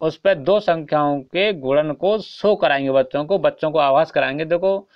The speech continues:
कि ग्रेड पेपर से, अ, उस पर एक, अ, ऐसा सिस्टम होता है, बच्चे आसानी से समझ लेते हैं उस पर। तो ये वाला इसमें देखो ऑप्शन सही है, ग्रेड पेपर पर दो दशमलव संख्याओं के गुणन को प्रदर्शित करके हम उनको ये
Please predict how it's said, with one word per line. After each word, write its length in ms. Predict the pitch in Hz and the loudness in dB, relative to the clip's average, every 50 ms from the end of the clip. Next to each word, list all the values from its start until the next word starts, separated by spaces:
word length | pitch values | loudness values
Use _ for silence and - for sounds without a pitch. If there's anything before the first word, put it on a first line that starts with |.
| _ _ _ _ _ _ - - | _ _ _ _ _ _ -4 -4
कि 80 | 156 | -2
ग्रेड 300 | 143 127 147 170 170 170 151 | 0 0 0 -2 -2 -2 -2
पेपर 260 | 156 147 135 143 135 | -2 0 2 0 0
से, 200 | - - 180 208 | 0 0 0 0
अ, 960 | 247 269 - _ _ _ _ _ - 131 127 127 127 127 127 127 127 123 123 131 | 0 -2 -8 _ _ _ _ _ -6 -4 -2 0 0 0 0 0 -2 -2 -2 -4
उस 120 | 143 - | -4 -4
पर 120 | - 156 156 | 0 2 4
एक, 220 | 156 156 147 147 147 | 4 4 2 2 2
अ, 240 | 143 139 135 131 135 | 4 4 4 4 2
ऐसा 240 | 143 135 - 160 151 | 0 0 0 -2 -2
सिस्टम 260 | 139 131 - 165 147 | -2 -4 -2 -2 0
होता 140 | 139 135 175 | 2 2 2
है, 60 | 175 | 2
बच्चे 260 | 170 160 - - 175 | 2 -2 -2 0 -2
आसानी 300 | 160 151 156 165 185 196 | -2 0 0 -2 -2 -2
से 60 | 185 - | -2 -2
समझ 200 | 190 185 180 165 | -2 0 0 0
लेते 200 | 135 123 113 113 | 0 0 -2 -2
हैं 80 | 117 | -6
उस 80 | 117 - | -8 -4
पर। 220 | - 190 220 269 247 _ _ _ _ _ _ _ _ _ _ _ _ _ _ - | -2 -2 -2 -2 -4 _ _ _ _ _ _ _ _ _ _ _ _ _ _ -8
तो 360 | 127 123 120 120 123 123 127 131 | -6 -4 -4 -2 -4 -4 -6 -6
ये 200 | 139 151 175 185 | -4 0 0 2
वाला 220 | 180 180 175 175 | 2 2 2 0
इसमें 260 | 170 170 - 165 160 | -2 -2 -4 -6 -2
देखो 180 | 151 156 147 147 | -2 0 0 0
ऑप्शन 220 | 143 - - 143 | 0 0 -2 -10
सही 180 | 127 - 131 143 | -6 -4 -2 0
है, 100 | 175 180 | 0 -2
ग्रेड 320 | 139 143 165 170 175 170 | 0 0 0 0 0 -2
पेपर 320 | - 151 143 131 143 131 127 | -2 -2 -2 0 0 -2 0
पर 140 | 143 175 170 | 0 -2 -2
दो 240 | 135 135 165 180 175 | 0 0 0 0 0
दशमलव 340 | 147 151 131 135 147 151 147 | 0 -6 -8 -6 -2 -2 0
संख्याओं 420 | 127 131 131 120 - 123 127 127 | 0 -2 -6 0 -2 0 0 0
के 80 | 139 160 | -2 -2
गुणन 360 | 139 127 127 135 135 139 143 139 | 0 2 2 2 2 -2 -8 -10
को 240 | - 156 175 196 202 | -4 -2 -2 -2 -2
प्रदर्शित 540 | 196 - 147 139 123 123 123 - 160 160 _ | -4 -4 -4 -4 -2 -2 -6 -6 -8 -10 _
करके 420 | - 135 120 120 131 151 170 202 226 254 254 _ _ _ _ _ _ _ _ _ _ - | -2 -2 -2 -2 -2 -2 -2 0 0 -2 -6 _ _ _ _ _ _ _ _ _ _ -4
हम 220 | - 131 151 147 | -2 -2 -2 -2
उनको 440 | 135 - - 139 131 131 127 151 160 160 | -4 -12 -12 -10 -10 -10 -4 -4 -2 -2
ये 120 | 165 160 | -2 -4